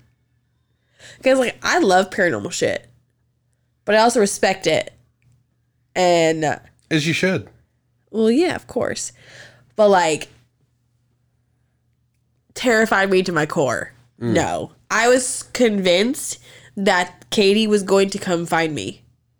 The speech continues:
Speaker 1: She was gonna come, and somehow the light was going to fucking stop her. I have no idea. Terrified.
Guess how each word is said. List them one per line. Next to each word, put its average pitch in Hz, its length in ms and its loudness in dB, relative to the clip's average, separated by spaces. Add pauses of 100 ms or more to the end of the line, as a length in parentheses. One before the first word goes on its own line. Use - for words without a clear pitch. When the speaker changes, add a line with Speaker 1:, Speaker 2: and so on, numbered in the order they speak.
(300)
Speaker 1:
She - 140 -4
was 190 80 2
gonna 190 120 0
come, 196 220 -2 (180)
and 190 360 -2
somehow 302 360 0
the 214 120 2
light 226 400 0
was 202 160 0
going 170 240 2
to 175 80 -6
fucking 160 420 -4
stop 143 340 -4
her. 185 240 0 (300)
I 403 140 2
have - 260 -6
no 220 220 4
idea. 170 560 0 (2500)
Terrified. 180 580 0